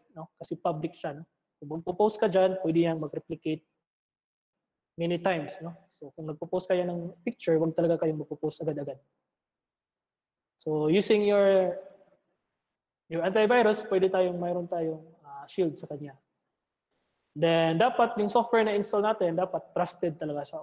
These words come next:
or known siya na software. Kasi wala naman talagang hindi ma-hack ng mga, ah, website kasi ano siya, created by humans, so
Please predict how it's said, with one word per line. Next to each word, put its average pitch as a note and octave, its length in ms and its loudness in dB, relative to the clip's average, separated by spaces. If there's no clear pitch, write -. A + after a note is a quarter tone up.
or F3+ 160 2
known F#3+ 240 2
siya F#3 160 2
na E3+ 80 0
software. D#3 480 -6
Kasi F3 240 -2
wala F3+ 160 4
naman F#3 240 -2
talagang F3 400 0
hindi E3+ 240 -6
ma-hack E3 380 -4
ng D#3 80 -18
mga, D3 120 -18
ah, D3 480 -8
website E3+ 400 0
kasi D3+ 400 -2
ano D#3+ 160 -8
siya, C#3 160 -2
created D#3+ 400 -2
by D#3 80 -2
humans, E3+ 400 0
so D3+ 320 -8